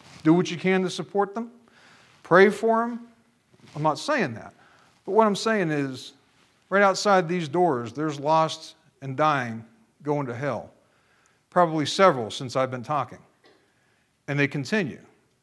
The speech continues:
And they need to hear from you. They need to hear the gospel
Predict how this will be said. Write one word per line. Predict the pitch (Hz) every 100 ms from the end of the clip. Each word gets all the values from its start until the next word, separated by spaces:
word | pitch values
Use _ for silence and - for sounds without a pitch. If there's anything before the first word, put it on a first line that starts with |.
| _ _ _ _ _ _
And | 139
they | 165 208
need | 202 196
to | 165
hear | 170 175
from | 170 143
you. | 139 139 135 _ _ -
They | 180
need | 208 185
to | 160
hear | 175
the | 151
gospel | 139 156 147 - 110